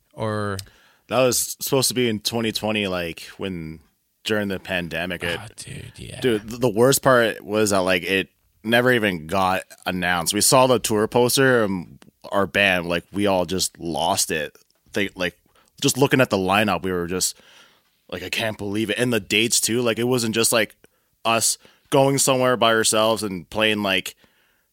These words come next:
Speaker 2: like, bar shows or, like, small venues to, like, you don't even know how many people. We're playing with, like, big bands that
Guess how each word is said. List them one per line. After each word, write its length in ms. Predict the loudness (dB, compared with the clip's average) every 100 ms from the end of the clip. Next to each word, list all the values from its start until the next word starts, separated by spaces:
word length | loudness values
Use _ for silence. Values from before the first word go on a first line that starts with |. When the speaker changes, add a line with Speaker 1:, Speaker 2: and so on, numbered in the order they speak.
| _ _ _
Speaker 2:
like, 200 | -4 -4
bar 280 | -2 -2 0
shows 480 | 0 0 0 0 -2
or, 140 | -2
like, 160 | -2 0
small 320 | 0 0 -2
venues 600 | 0 -2 -2 -2 -2 -2
to, 180 | -2 -2
like, 320 | -2 -2 -4
you 80 | -2
don't 120 | 0 0
even 180 | -2
know 140 | -2 -2
how 80 | -4
many 120 | -6
people. 200 | -6 -6
We're 140 | -4 -2
playing 320 | 2 2 2
with, 180 | 0 0
like, 320 | -2 -2 -8 _ _ _ _ _ _ _ _ -20 -20 -10 2
big 300 | 4 4 2
bands 400 | 4 4 2 0
that 260 | 0 -2